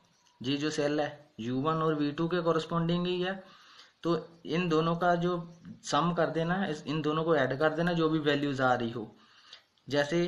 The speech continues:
सोलह के लिए कौन कौन सी value आ रही है, बारह और बीस, तो इसके लिए कौन सी आ रही है, ज़ीरो और बारह, इन दोनों का sum करके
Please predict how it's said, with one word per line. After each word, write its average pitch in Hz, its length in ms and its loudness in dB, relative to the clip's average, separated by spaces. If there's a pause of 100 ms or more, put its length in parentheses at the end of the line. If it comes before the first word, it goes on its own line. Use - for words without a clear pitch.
(360)
सोलह 147 300 4
के 175 140 0
लिए 175 140 2
कौन 170 260 0
कौन 175 160 0
सी 175 100 -2
value 175 260 4
आ - 20 4
रही 180 120 2
है, 180 140 0
बारह 123 280 2
और 127 200 0
बीस, 101 340 -8 (1200)
तो - 140 -6
इसके 156 240 -2
लिए 180 140 0
कौन 185 180 0
सी 185 140 -2
आ 185 100 2
रही 185 180 0
है, 180 180 0
ज़ीरो 131 300 0 (100)
और 165 180 4
बारह, 110 400 -4
इन 160 140 0
दोनों 156 240 0
का 175 120 0
sum 170 240 0
करके 170 360 2